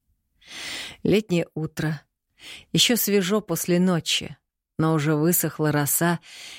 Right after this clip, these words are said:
и воздух прогревается на глазах. В доме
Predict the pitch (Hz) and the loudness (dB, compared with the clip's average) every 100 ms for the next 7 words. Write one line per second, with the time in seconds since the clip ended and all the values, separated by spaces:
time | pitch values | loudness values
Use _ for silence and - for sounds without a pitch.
0 | - - 156 139 165 180 147 156 - 156 | -8 0 2 2 2 2 0 -4 -2 -2
1 | 147 151 147 156 151 - 151 147 147 147 | 2 2 2 2 0 0 0 0 2 0
2 | 139 143 139 - - _ _ _ _ _ | 0 -2 -4 -8 -16 _ _ _ _ _
3 | - - - - - 165 165 208 190 180 | -20 -16 -14 -10 0 2 4 4 2 0